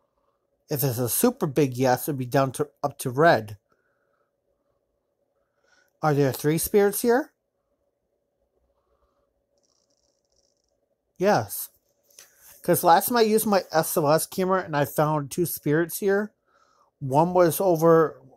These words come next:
uh, near my T V and the other one was off the mirror.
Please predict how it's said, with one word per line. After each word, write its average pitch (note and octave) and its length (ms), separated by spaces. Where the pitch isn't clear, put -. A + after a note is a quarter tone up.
uh, D3+ 240
near D#3 200
my D3 140
T D3+ 300
V D#3+ 200
and C#3+ 80
the C3+ 80
other D3+ 160
one D3+ 200
was C#3+ 240
off D3 320
the C3+ 80
mirror. B2+ 480